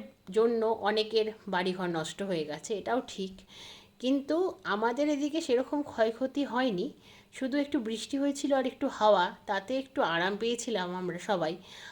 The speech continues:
আবার যে কে সেই কি ভীষণ গরম। আর রান্নাঘরে আগুনের সামনে দাঁড়িয়ে যারা রান্না করে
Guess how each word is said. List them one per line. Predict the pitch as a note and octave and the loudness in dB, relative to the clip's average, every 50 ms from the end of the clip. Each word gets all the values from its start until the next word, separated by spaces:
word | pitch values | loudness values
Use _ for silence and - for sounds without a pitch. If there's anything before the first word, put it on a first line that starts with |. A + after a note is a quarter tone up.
| - - - | -20 -14 -6
আবার | F#3+ G3+ G#3+ G#3+ A3 C4+ D4 D#4 D#4 C4+ | -2 2 2 6 8 10 10 10 10 8
যে | G#3 A3 G#3+ | 6 6 4
কে | G#3+ G#3+ A3 G#3+ | 4 4 -2 -4
সেই | - - G3 F#3+ G3+ G3 | -2 0 0 0 0 -2
কি | G3+ - C4+ D4+ D#4+ D#4+ D4 - | -4 -2 0 2 4 4 4 2
ভীষণ | - G#3 G3 - C4+ C4+ C#4 C4+ A#3 | -2 -4 -2 0 2 2 4 4 2
গরম। | F#3+ G#3 G#3 F#3 G#3 A3 A3 G3 F3 F3 - - - - - - - | 2 2 4 6 6 6 6 6 4 0 -8 -12 -18 -20 -18 -12 -8
আর | D3 D3+ D#3 C#3+ | -6 -4 -2 -2
রান্নাঘরে | C#3 C#3 D3 E3 F#3+ G#3+ A#3+ C#4 D4 D#4+ C#4+ C4+ D4 C#4 C#4 B3 | -2 -2 -2 -2 -2 0 4 6 6 6 6 6 4 6 6 6
আগুনের | E3+ D3 E3+ E3 F3 A3 A#3+ D4 D#4+ E4 | 6 4 2 2 0 0 2 4 2 2
সামনে | E4 - C4+ A#3 A3+ A#3 A#3 A#3 A3 | 2 2 2 2 2 2 2 2 2
দাঁড়িয়ে | G#3+ G3+ G3+ G3+ G#3 G#3 G3 | 2 2 2 2 0 0 2
যারা | F#3+ F#3+ F#3 F#3 F#3 F3+ | 2 2 2 2 2 2
রান্না | F3+ D#3 D3+ D3+ D3+ D#3+ F3 F3 - | 0 0 -2 -2 -2 -2 -4 -4 -2
করে | - E3+ E3+ F3+ F#3+ F#3+ F3+ D3+ | 0 2 4 4 6 6 4 4